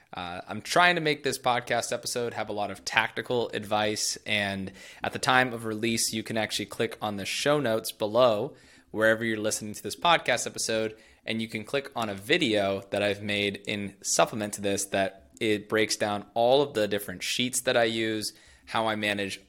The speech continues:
dozens of different sales reps, not just for myself, but also for my clients. And this breakdown hopefully helps you kind of see how you can implement this for your B two B sales team, what things you can use right away to start growing and scaling faster.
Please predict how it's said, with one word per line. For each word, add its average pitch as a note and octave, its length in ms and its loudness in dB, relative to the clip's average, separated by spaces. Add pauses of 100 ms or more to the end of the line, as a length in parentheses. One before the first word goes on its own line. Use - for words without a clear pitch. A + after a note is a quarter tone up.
(300)
dozens C3 400 4
of G2+ 80 -4
different G2 300 -6
sales F#2+ 280 -2
reps, F#2+ 300 -2
not G#2 160 -2
just - 180 -2
for - 80 -10
myself, B2 500 2
but G2+ 120 -4
also G2 200 -2
for - 140 -12
my F2+ 140 -8
clients. B2 500 0 (500)
And G#2+ 360 2 (200)
this A#2 400 2
breakdown A2 800 0
hopefully G#2+ 720 -2 (360)
helps - 260 -2
you A2 80 -2
kind A2 160 0
of G#2 60 -2
see G#2 340 2
how G#2 220 0
you G2 220 0
can G2 200 -8
implement F#2+ 420 -6
this F#2+ 140 -4
for - 140 -8
your G2+ 420 2
B G2+ 240 -2
two G2 40 0
B F#2 140 -4
sales F#2+ 400 0
team, F#2 160 -4
what F#2 160 -8
things G#2 240 -2
you F#2+ 100 -2
can F#2 200 -6
use G2 440 -2 (400)
right A#2 300 6
away G#2+ 220 2
to G2 100 -2
start F#2 300 -4
growing G2+ 420 -2
and F#2 160 -10
scaling F#2+ 480 -4
faster. - 640 -8